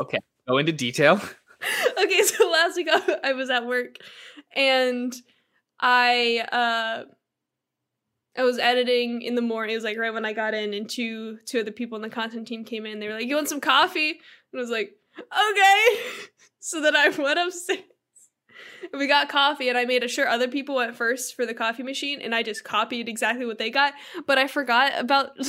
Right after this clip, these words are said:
Speaker 2: <laughs> putting, like, sugar and creamer in and, like, other stuff to not make it just straight up black coffee.
Speaker 1: Okay.
Speaker 2: Um,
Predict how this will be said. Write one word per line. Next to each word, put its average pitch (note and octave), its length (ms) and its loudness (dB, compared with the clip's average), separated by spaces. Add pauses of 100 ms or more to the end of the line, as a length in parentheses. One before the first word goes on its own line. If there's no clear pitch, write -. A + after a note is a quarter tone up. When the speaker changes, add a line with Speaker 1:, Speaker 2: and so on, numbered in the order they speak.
(300)
Speaker 2:
<laughs> - 400 -20
putting, B3+ 320 0
like, G#3+ 280 -2
sugar B3+ 680 0
and A#3+ 220 -2
creamer B3+ 340 -2
in C#4+ 380 -2
and, A#3+ 180 -2
like, G#3 220 -2
other A#3 180 2
stuff C#4 340 -4
to B3+ 120 0
not A3 280 -2
make B3 220 -2
it B3+ 260 -2
just A#3+ 380 -6
straight A#3+ 400 -2
up A#3 280 -4 (760)
black B3 300 2
coffee. C4 600 0
Speaker 1:
Okay. A3+ 260 -6 (100)
Speaker 2:
Um, A#3 540 -4